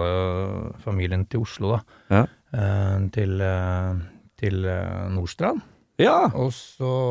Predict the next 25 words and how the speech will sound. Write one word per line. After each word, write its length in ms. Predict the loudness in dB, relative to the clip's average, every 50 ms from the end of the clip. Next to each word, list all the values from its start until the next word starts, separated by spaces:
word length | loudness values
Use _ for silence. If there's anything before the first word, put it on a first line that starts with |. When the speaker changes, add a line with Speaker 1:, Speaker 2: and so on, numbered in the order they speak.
| 0 0 0 0
Speaker 1:
da 140 | 0 2 2
var 160 | 2 2 2
han 80 | 0 0
vel 100 | 0 0
femten 340 | 0 -2 -2 -2 -2 0 0
år, 180 | 2 2 0 0 -2
og 80 | -6
så 240 | -6 -4 -2 -2 0 0
daua 300 | 0 0 2 2 0 0
faren 240 | 0 0 0 0 0
hans, 440 | 0 0 0 -2 -4 -8 -12 -10 -8
og 100 | -8 -8
så 160 | -6 -4 -4
hadde 300 | -4 -2 -2 -2 -2 0 0
han 140 | 0 0
det 100 | 0 0
litt 220 | 0 -2 -4 -6 -8
sånn, 380 | -8 -6 -4 -2 -2 0 -2 -2
eh, 280 | -2 -4 -4 -4 -2 0
en 120 | 0 2 2
hard, 300 | 2 2 2 2 0 0
hard 320 | 0 0 0 0 0 0
periode 440 | -2 -2 0 0 0 0 0 0 0
der 260 | 2 2 2 2 2
med, 460 | 2 2 2 0 0 0 0 -2 -2